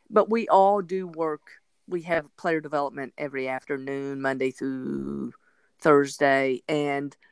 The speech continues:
one of us is out on the range with a group of students, or two of us are out there with groups of students and working with them on their game to help get them there.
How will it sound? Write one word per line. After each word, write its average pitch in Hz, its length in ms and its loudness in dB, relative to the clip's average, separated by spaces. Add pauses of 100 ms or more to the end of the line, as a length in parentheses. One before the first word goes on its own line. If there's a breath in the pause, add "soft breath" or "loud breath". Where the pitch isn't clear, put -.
one 175 240 4
of 156 100 2
us 147 220 2
is 139 140 -4
out 135 200 2
on 135 120 -2
the 131 100 -8
range 131 340 -4
with 127 160 -16
a - 40 -18
group 131 260 -6
of - 80 -12
students, 123 680 -6 (380)
or 123 100 0
two 151 280 6
of 120 120 6
us 113 180 -6
are 120 100 -6
out 117 240 -2
there 120 240 -6
with 127 180 -10 (140)
groups 143 300 0
of 120 100 -2
students 127 680 0
and 135 380 -2
working 143 320 4
with 131 160 0
them 127 140 -4
on 123 120 0
their 123 120 -4
game 123 260 -2
to 127 60 -8
help 131 240 -6 (220)
get 143 180 4
them 127 160 -2
there. 127 240 -2